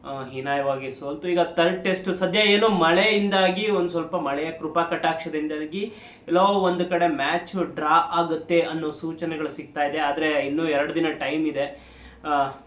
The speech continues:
ಏನಾಗುತ್ತೆ ಏನು ಅನ್ನೋದು ಗೊತ್ತಿಲ್ಲ. ಸದ್ಯಕ್ಕಂತೂ ನಮ್ಮ ಆಪತ್ ಬಾಂಧವರಾಗಿ ಕೆ ಎಲ್ ರಾಹುಲ್ ಅವರು ಕ್ರೀಸ್ ಅಲ್ಲಿದ್ದಾರೆ. ಅದೇ ಜೊತೆಯಲ್ಲಿ ಆಪತ್ ಬಾಂಧವವಾಗಿ ನಮ್ಮ ಮಳೆ ರಾಯ ಕೂಡ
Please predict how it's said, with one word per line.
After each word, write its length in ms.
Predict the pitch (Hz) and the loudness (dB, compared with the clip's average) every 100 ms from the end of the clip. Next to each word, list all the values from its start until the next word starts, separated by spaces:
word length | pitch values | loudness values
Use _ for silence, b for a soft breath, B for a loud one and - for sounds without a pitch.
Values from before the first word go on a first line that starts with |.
| - 143 | -18 -6
ಏನಾಗುತ್ತೆ 500 | 156 170 170 170 165 | 0 2 2 0 0
ಏನು 340 | 156 147 151 | 0 0 -2
ಅನ್ನೋದು 420 | 151 147 139 127 | -2 -4 -4 -4
ಗೊತ್ತಿಲ್ಲ. 460 | 117 127 151 139 139 | -4 -6 -6 -4 -2
ಸದ್ಯಕ್ಕಂತೂ 600 | 139 156 160 160 147 160 | -4 -6 -6 -6 -8 -6
ನಮ್ಮ 200 | 143 139 | -6 -2
ಆಪತ್ 440 | 135 139 - 160 | 0 0 0 -2
ಬಾಂಧವರಾಗಿ 540 | 156 151 147 147 147 151 | -2 -2 0 0 0 -2
ಕೆ 140 | 151 | -4
ಎಲ್ 200 | 143 151 | -2 0
ರಾಹುಲ್ 360 | 139 147 147 147 | 0 0 0 -2
ಅವರು 200 | 151 170 | -2 -4
ಕ್ರೀಸ್ 380 | - 240 262 247 | -6 -4 0 4
ಅಲ್ಲಿದ್ದಾರೆ. 360 | 233 214 214 | 4 4 4
ಅದೇ 260 | - 185 196 | 4 4 0
ಜೊತೆಯಲ್ಲಿ 400 | 202 202 202 202 | -2 0 0 0
ಆಪತ್ 440 | - 170 190 175 | 2 2 2 0
ಬಾಂಧವವಾಗಿ 500 | 175 175 170 165 170 | 2 4 4 2 0
ನಮ್ಮ 300 | 180 156 160 | -2 0 -2
ಮಳೆ 260 | 139 131 160 | -2 -2 2
ರಾಯ 300 | 156 151 160 | 6 6 4
ಕೂಡ 280 | 151 160 | -2 0